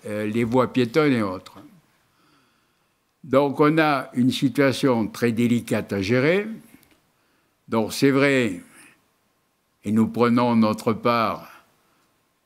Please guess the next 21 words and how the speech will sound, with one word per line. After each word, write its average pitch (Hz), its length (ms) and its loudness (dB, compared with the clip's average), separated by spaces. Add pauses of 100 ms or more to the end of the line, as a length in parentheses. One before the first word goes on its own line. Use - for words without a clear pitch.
(140)
qu'il 104 180 -4
faut 113 220 -4
sécuriser 120 1300 0
ce - 260 -12
parking, 160 680 -2 (500)
le 113 260 0
rendre 107 680 0 (320)
plus 117 260 0
attractif, 127 800 -4 (560)
faire 123 260 0
en 131 160 2
sorte 123 560 0
que 120 100 -4
le 110 180 0
gardien 123 680 0 (320)
soit - 540 -2
en 131 120 2
mesure 131 800 2 (520)
d'exercer 120 1120 0 (540)
ses - 180 -4
fonctions. 160 560 0